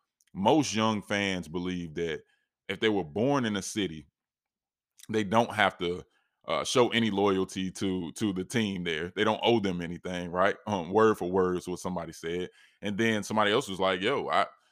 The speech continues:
I, just 'cause I'm from there doesn't mean that I have to like the team." So you had that loyalty word pop up. And then, um, let's just, eh, eh, let's just, just talk about the loyalty piece for a second. As fans,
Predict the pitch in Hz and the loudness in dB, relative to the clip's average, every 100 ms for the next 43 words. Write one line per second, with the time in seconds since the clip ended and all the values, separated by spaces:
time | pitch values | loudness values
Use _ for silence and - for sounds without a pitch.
0 | _ _ _ _ _ 87 98 139 - 123 | _ _ _ _ _ -10 -4 -4 0 2
1 | 113 107 113 107 101 95 95 95 92 85 | 2 2 0 2 0 0 -4 -6 -4 -4
2 | 85 85 95 123 - 92 - 90 87 101 | -2 -4 -4 -4 -4 -8 -8 -10 -6 -4
3 | 107 135 107 92 87 82 151 160 127 117 | 0 4 2 2 0 4 6 6 4 -2
4 | 104 98 90 85 90 87 85 87 - _ | 0 2 0 -2 -2 -2 -2 -4 -6 _
5 | _ _ - 110 104 107 104 98 92 90 | _ _ -4 -2 2 4 4 2 -2 -4
6 | 90 95 85 73 73 - - 208 165 147 | 0 0 2 -2 -6 -10 0 0 2 -6
7 | 117 113 123 95 120 226 - 147 101 92 | -4 0 0 0 -6 -6 -4 -4 -6 2
8 | 104 95 90 87 90 87 82 - 80 85 | 4 4 0 -4 -4 -6 -8 -12 -14 -12
9 | 80 - 80 80 - 76 - 73 _ _ | -14 -12 -8 -8 -6 -10 -10 -18 _ _
10 | _ _ _ _ _ 135 156 110 - 147 | _ _ _ _ _ 6 6 6 0 2
11 | 180 123 98 90 80 | 4 4 4 0 -6